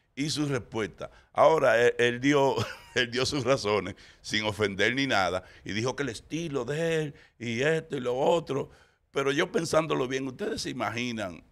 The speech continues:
un programa en Alofoque, <laughs> Alofoque Media, no en Alofoque Radio Show, en Alofoque Media, porque ahí hay espacio para cualquier talento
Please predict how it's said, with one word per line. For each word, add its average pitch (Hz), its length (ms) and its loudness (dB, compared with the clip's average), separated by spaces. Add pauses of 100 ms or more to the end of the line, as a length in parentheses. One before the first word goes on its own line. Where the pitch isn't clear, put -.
(140)
un 131 220 -6
programa 104 720 0 (1160)
en 92 180 -2
Alofoque, - 680 0 (260)
<laughs> - 280 -20
Alofoque 90 460 -8
Media, 127 460 -6
no 101 180 -8
en 131 80 -6
Alofoque 117 380 -6
Radio 101 280 -6
Show, 73 240 -12 (200)
en 98 100 -8
Alofoque 104 400 -6
Media, 90 340 -4
porque 90 220 -8
ahí 90 120 -4
hay 120 140 2
espacio 117 500 -4 (300)
para 98 160 -8
cualquier 120 560 -4 (120)
talento 95 640 -2